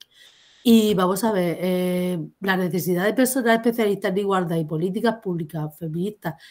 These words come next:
en la administración pública local está. Quiero decir, en la administración local está recogida la figura de un agente de igualdad,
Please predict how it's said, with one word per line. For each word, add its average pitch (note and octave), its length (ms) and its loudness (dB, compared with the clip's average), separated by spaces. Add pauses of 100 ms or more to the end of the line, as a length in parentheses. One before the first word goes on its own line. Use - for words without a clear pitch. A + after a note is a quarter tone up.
en G3+ 100 2
la F3+ 80 6
administración F3 520 0
pública A3 480 0
local F3 600 4 (360)
está. E3 640 0 (800)
Quiero A#3 220 10
decir, G#3 440 6
en F3+ 80 0
la E3+ 60 2
administración F3 540 -4
local A3+ 440 2 (260)
está G3+ 240 0
recogida A3 560 2
la A#3 120 2
figura G#3+ 360 0
de F#3+ 260 -2
un G3+ 160 -2
agente A#3 460 -2
de A3 60 -2
igualdad, F3 560 -2